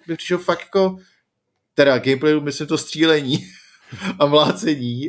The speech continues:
a, a tak mi vlastně přišlo fakt dobrý, takže jsem si říkal, hej, to je fakt dobře udělaný jako systém, to, jak to funguje. Ale nic z toho ostatního jsme prostě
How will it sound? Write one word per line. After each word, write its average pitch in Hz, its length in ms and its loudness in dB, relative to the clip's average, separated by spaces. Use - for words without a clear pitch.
a, 127 360 2
a 135 200 -4
tak 135 220 -2
mi 151 60 -8
vlastně 151 240 -2
přišlo 175 200 -10
fakt 190 160 -2
dobrý, 226 420 -4
takže 143 280 -4
jsem 151 160 -10
si 160 120 -10
říkal, 160 200 -2
hej, 165 120 0
to - 120 -10
je 185 60 -4
fakt - 440 -8
dobře 143 380 0
udělaný 160 580 -2
jako 156 300 -6
systém, 165 500 -10
to, 127 100 -14
jak 120 120 -10
to 113 100 -20
funguje. 110 420 -12
Ale 127 180 0
nic 156 460 -2
z - 120 -12
toho 147 200 -2
ostatního 139 540 -6
jsme - 180 -14
prostě 127 400 -8